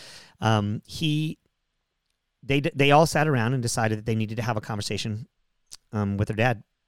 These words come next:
about it was n-, it was untenable. Whatever was going on was untenable, and so H-, Henrik had the responsibility when they got back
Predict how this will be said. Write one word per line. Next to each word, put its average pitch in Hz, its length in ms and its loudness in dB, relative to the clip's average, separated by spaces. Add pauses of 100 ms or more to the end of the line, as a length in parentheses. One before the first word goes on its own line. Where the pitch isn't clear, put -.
(160)
about 98 460 0 (100)
it 113 160 0
was 104 200 -2
n-, 117 260 -4
it - 60 -4
was 101 220 0 (120)
untenable. 110 600 0
Whatever 107 320 4
was 104 120 0
going 104 220 0
on 101 160 0
was 98 120 -4
untenable, 101 560 -4 (640)
and 107 420 2 (840)
so 120 680 4
H-, - 140 -12 (100)
Henrik 135 420 0 (140)
had 123 300 2
the 120 380 4
responsibility 123 680 2
when 120 80 4
they 117 80 4
got 135 200 0
back 120 360 4